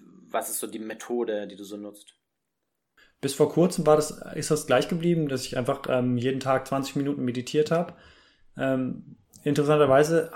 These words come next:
Speaker 2: konnte ich, war ich nicht so ganz, ähm, konnte ich nicht so ganz diszipliniert sein in der Corona-Zeit.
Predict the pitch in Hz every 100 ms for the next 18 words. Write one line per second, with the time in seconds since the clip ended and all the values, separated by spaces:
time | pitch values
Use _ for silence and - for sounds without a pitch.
0 | - - 160 160 - 131 143 - 147 143
1 | 143 - 127 127 131 127 123 - 139 147
2 | 143 147 143 - 151 147 - 131 156 170
3 | 131 123 123 120 113 110 165 123 - 117
4 | 127 -